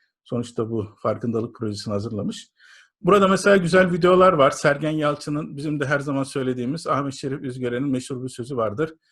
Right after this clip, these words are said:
"Bedava peynir fare kapanında olur." mesela. Orada bir video var. Yani linkini vermiştim dedim ya YouTube kanalının, bu videonun altında var.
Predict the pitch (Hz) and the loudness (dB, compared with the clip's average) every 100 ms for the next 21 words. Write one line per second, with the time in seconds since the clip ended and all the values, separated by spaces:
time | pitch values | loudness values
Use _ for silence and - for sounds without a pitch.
0 | _ _ 143 147 131 127 123 135 131 139 | _ _ 2 4 4 2 -4 -4 -4 -2
1 | 131 131 127 120 120 123 120 101 101 101 | -2 -2 -6 -6 -4 -4 -4 -6 -8 -10
2 | 101 107 165 _ _ _ _ _ - 131 | -10 -8 -10 _ _ _ _ _ -6 -4
3 | 127 127 120 117 120 135 117 95 - - | -2 -4 -6 -8 -6 -2 -2 -2 -6 -12
4 | - 101 - _ _ - 110 113 - 120 | -14 -12 -14 _ _ -16 -12 -12 -8 -4
5 | 113 113 - - 101 _ 117 226 170 107 | -4 -4 -10 -16 -18 _ -10 -6 -6 -6
6 | - - _ 110 104 107 196 - 127 113 | -12 -20 _ -10 -8 -8 -8 -10 -12 -12
7 | 110 113 110 107 104 113 123 214 | -10 -8 -6 -8 -10 -6 -2 -2